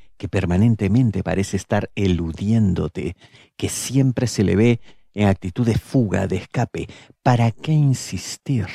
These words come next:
¿Para qué gastar energía? ¿Para qué entregarle emociones a quien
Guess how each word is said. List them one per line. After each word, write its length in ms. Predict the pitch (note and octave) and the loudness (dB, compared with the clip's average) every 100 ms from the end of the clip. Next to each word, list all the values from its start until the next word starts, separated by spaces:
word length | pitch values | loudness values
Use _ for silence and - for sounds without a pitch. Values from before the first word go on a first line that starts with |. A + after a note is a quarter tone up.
| - - - - - | -14 -20 -20 -20 -8
¿Para 200 | - G2+ | -2 -2
qué 100 | B2 | 0
gastar 400 | B2+ G2 - C3+ | -2 -4 -2 2
energía? 720 | B2+ A2 F#2 - - B2+ A2+ F#2 | 4 4 2 -4 -8 -2 0 0
¿Para 280 | G2+ G2 | 0 0
qué 320 | G2 C#3 C#3 - | 0 0 0 2
entregarle 920 | A#2+ G#2+ G2+ G#2+ G#2 A#2+ C3+ C3+ A#2+ | 2 2 2 2 2 2 2 4 4
emociones 720 | G#2 F#2+ F#2 - C#3 B2 G2 - | 4 2 0 0 4 4 2 -2
a 160 | G#2 | -4
quien 320 | F#2+ G#2 F#2 | -2 0 0